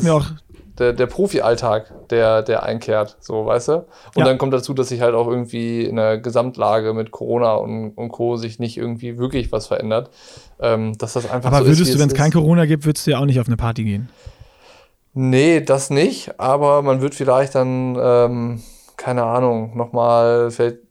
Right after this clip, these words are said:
Speaker 2: zumindest mal abends vielleicht in eine Bar gehen oder ich weiß es nicht, ne? Jetzt, äh, ist rein spekulativ, weil, weil es halt so gerade ist, wie es ist. Ähm, aber ja, das, da gibt's gerade nicht viel zu, da,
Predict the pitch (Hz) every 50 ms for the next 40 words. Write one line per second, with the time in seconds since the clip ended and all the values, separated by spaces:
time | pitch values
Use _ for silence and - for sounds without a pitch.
0 | _ _ - 131 127 131 135 139 127 131 110 101 131 139 131 - - - 120 120
1 | - - - - - - 127 120 117 127 120 127 131 135 127 123 117 117 117 117
2 | 123 123 117 120 127 143 156 156 135 117 123 113 113 117 123 135 139 131 127 127
3 | - - 113 117 120 120 120 120 117 120 113 120 - 120 - - 123 123 127 -
4 | - 123 123 - 131 123 120 - - 143 143 131 - 123 113 117 117 117 117 117
5 | 120 120 120 113 117 - 117 117 120 120 113 117 117 117 117 - 123 113 117 120
6 | - 127 120 - 127 120 117 113 123 139 135 - - _ - - - - - _
7 | - - 123 117 113 117 117 113 113 110 _ _ _ _ _ _ - _ _ _
8 | _ _ _ _ _ _ _ _ _ - - 123 123 120 120 120 123 120 117 113
9 | - - 117 113 - - - - - - - 135 127 127 131 139 - 120 120 120
10 | 120 139 135 - - - - _ _ - - - 123 135 135 135 131 139 143 135
11 | - - 151 156 156 147 - - - 147 147 135 131 120